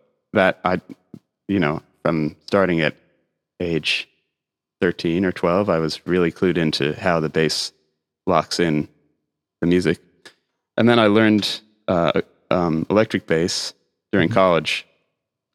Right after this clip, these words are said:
Speaker 1: but that, I really did have the groundwork already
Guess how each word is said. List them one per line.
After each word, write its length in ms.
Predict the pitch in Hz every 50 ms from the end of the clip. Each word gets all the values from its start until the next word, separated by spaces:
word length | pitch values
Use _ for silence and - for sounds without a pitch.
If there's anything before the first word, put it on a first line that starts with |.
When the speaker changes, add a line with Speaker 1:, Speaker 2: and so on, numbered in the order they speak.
| _ _ _ _ _ _ _ _ _ -
Speaker 1:
but 400 | - 90 76 - _ _ _ _ -
that, 300 | - 87 87 90 - _ _ _ _ _ - -
I 80 | 92
really 340 | 92 92 95 98 92 87 85
did 180 | 80 95 90 90
have 120 | 95 76
the 80 | 76 76
groundwork 480 | - 85 80 78 80 82 71 - - -
already 380 | 80 80 80 65 57 65 -